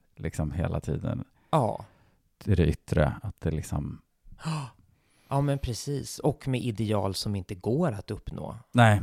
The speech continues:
Speaker 2: Det, som är dömda, liksom, att misslyckas.
Speaker 1: Ja.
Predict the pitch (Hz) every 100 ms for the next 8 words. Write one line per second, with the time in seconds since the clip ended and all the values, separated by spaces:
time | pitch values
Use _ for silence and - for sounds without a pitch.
0 | - - 92 - 123 117 104 127 107 95
1 | 101 143 101 92 - 104 95 - - -
2 | 120 107 - - 156 - - - - -
3 | - - 156 _ - - - 98 147 147
4 | 80